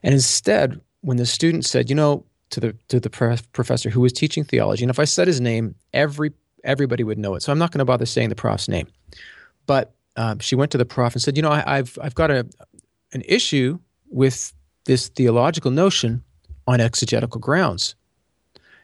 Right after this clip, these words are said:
And instead of engaging with the student on exegetical grounds, which is what you should do, and say, "Okay, well, let's talk exegesis.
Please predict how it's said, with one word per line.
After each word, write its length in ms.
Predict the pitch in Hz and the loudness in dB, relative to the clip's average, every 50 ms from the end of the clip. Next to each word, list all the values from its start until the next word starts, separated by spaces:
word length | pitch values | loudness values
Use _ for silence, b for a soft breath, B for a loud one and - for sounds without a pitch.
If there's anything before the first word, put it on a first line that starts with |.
| b b _ | b b _
And 120 | 123 127 135 | 0 2 2
instead 380 | 131 123 - - - 165 202 | 2 0 -2 0 2 2 2
of 60 | 196 | 2
engaging 400 | 180 151 127 131 143 170 - 208 | 2 2 2 2 2 2 2 -2
with 100 | 190 202 | -2 -2
the 60 | - 117 | -2 -4
student 320 | - - 127 123 120 110 | -2 0 0 0 0 0
on 120 | 110 110 | -2 -2
exegetical 540 | 110 117 110 - 113 110 127 202 202 - 123 | -4 -4 -6 -6 -2 -2 0 0 0 0 -2
grounds, 320 | - - - - - - - | -2 -4 -6 -8 -6 -4 -4
which 100 | 127 - | 0 0
is 140 | 135 123 | 0 2
what 120 | 127 139 - | 2 2 2
you 100 | 117 123 | 2 2
should 240 | - - 226 247 - | 2 2 2 2 2
do, 180 | 107 95 87 | 0 0 0
and 100 | 90 101 | -2 -2
say, 200 | - - 139 147 | 0 2 2 2
"Okay, 320 | 180 214 - - 95 101 135 | 2 0 -2 -4 -4 -2 0
well, 320 | 151 165 180 190 - 135 | 2 2 2 2 2 2
let's 200 | 143 143 147 - | 2 2 0 0
talk 300 | - - 131 135 139 - | -2 -2 -2 -2 0 -2
exegesis. 760 | 117 117 - - 131 - 190 202 202 - - - - - - | -4 -4 -4 -4 -2 0 2 2 2 0 -2 -4 -6 -6 -6